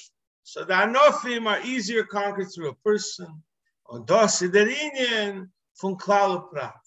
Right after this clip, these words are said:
I heard a very nice moshel for this from my very dear uncle, Zang Yizun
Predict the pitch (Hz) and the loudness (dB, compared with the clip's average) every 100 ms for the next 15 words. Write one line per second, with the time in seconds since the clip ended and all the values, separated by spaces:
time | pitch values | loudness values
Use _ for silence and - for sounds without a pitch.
0 | _ _ _ _ _ _ _ _ _ _ | _ _ _ _ _ _ _ _ _ _
1 | - _ _ _ _ _ _ _ 127 175 | -20 _ _ _ _ _ _ _ -4 -2
2 | 190 156 196 208 196 196 185 - 180 214 | -2 0 0 0 0 2 2 0 0 2
3 | 233 190 - 139 117 107 - - 120 120 | 2 0 -6 -10 -12 -14 -16 -14 -10 -8
4 | 117 - _ 127 151 185 170 170 160 165 | -8 -10 _ -8 -4 -2 -4 -4 -4 -4
5 | 175 151 143 160 156 139 160 | -4 -8 -6 -6 -4 -6 -8